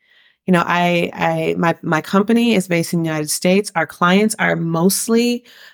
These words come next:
based in the United States. Many of them have global offices. And so we do do some work here in Europe and in Asia. But for the most part,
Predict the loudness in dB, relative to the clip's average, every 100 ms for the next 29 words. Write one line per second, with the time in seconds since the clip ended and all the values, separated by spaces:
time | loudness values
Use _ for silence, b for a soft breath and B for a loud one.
0 | B 2 2 2 4 4 4 2 0 2
1 | 0 0 0 2 2 2 0 -2 -4 -2
2 | -4 -6 -2 -2 0 2 2 2 -2 2
3 | 2 2 -2 -4 -4 -6 -4 -2 -2 0
4 | -2 0 -2 -4 -10 -4 -2 0 0 2
5 | 4 2 0 -4 -2 0 0 0 0 2
6 | 2 0 B B B B 0 2 2 0
7 | 0 2 4 2 2 -2 0 2 0